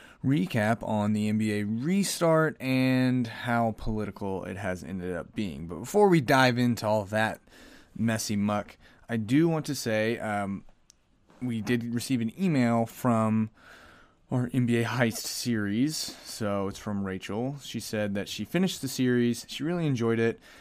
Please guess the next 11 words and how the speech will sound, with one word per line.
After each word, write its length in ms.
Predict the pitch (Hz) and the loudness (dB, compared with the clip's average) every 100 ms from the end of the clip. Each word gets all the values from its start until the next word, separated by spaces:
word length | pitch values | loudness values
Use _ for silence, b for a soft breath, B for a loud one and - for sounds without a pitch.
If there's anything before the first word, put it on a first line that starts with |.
| B | B
and 300 | - 113 110 | -4 0 0
her 160 | 107 170 | 0 -2
picks, 580 | 175 135 123 - - - b b b b - | 0 -2 -2 -6 -12 -12 b b b b -4
um, 280 | 95 92 | -2 -2
are 100 | 95 | -4
Bucks, 420 | 92 143 156 - - | 2 4 4 2 -2
Lakers, 360 | 131 127 131 | 0 0 -2
Clippers, 420 | - 127 120 117 | -2 -4 -2 -2
Thunder, 300 | - 117 113 | 0 0 2
and 160 | 107 98 | 0 -2
Jazz. 680 | 107 104 95 92 85 - | -2 0 0 -2 -4 -8